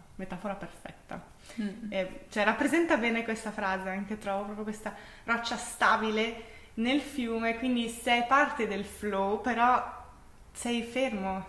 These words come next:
Speaker 1: se-, non, non
Speaker 2: Sì.
Speaker 1: ti sbilancia niente nella corrente. E anche per me, mm, appunto, come dicevo prima, molte situazioni è difficile ricordarmi queste cose, e, però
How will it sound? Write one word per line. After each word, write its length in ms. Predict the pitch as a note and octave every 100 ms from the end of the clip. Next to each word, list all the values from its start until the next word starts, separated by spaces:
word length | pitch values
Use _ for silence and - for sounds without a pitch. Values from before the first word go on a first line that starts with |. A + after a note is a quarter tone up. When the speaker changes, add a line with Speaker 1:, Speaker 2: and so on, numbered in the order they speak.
| -
Speaker 1:
se-, 140 | G#3
non, 300 | G3+ G#3+ G#3+
non 180 | G#3+ G#3+
Speaker 2:
Sì. 220 | G#3+ A3+ A#3
Speaker 1:
ti 280 | A3 G#3 G#3
sbilancia 840 | G3 G#3+ A#3 B3 A3+ G#3 G3+ G3+
niente 540 | G#3 B3 C4 A3 G#3+
nella 380 | G3+ G3 G3 G3
corrente. 760 | - G#3+ G#3+ A#3+ A3+ G#3 G3+ - - - - - - -
E 720 | - G3+ G3+ G3+ G3 G3 G3+ G3+ G#3 G#3+ - - - -
anche 280 | - A3 A3+
per 140 | A#3 G#3+
me, 460 | G#3 G#3+ A3 G3+
mm, 500 | F#3+ F#3+ F#3+ F#3 G3 F#3+
appunto, 640 | G#3 - G3 F#3+ F#3 F3+ F3+ -
come 120 | G3+
dicevo 280 | G3 G3 G3+
prima, 520 | G3 G3 F#3 F3+ F3+ -
molte 240 | G3+ F#3+
situazioni 680 | F#3+ G3 G3 - G3+ F#3+ F#3 - - - - - - - - -
è 120 | - C#4
difficile 840 | D4 - C4+ A#3+ C4+ B3+ B3 A#3+ -
ricordarmi 580 | A3 A#3 A3 G#3+ G#3+ G#3
queste 300 | G#3+ - G#3
cose, 760 | G3+ G3 G3 G#3 A3 C4 - - - - - -
e, 760 | G#3 G3 F#3+ F#3+ F#3 F#3 F3+ -
però 600 | A3+ A3+ A3 A3 A3